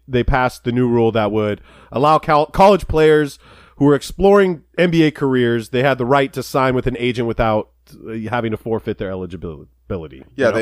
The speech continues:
Speaker 1: know?
Speaker 2: they, initially it was just you could enter your name in the draft, but you couldn't hire an agent. And now you can do that twice,
Speaker 1: Mm-hmm.
Speaker 2: and now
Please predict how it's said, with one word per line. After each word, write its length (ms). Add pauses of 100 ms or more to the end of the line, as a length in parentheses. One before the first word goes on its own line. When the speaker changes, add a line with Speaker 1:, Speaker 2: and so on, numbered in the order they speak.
Speaker 1:
know? 100
Speaker 2:
they, 120
initially 420
it 40
was 160
just 240
you 100
could 140
enter 200
your 60
name 200
in 60
the 60
draft, 320
but 100
you 100
couldn't 400
hire 320
an 80
agent. 440 (480)
And 220
now 260
you 180
can 120
do 100
that 180
twice, 580
Speaker 1:
Mm-hmm. 160
Speaker 2:
and 200
now 360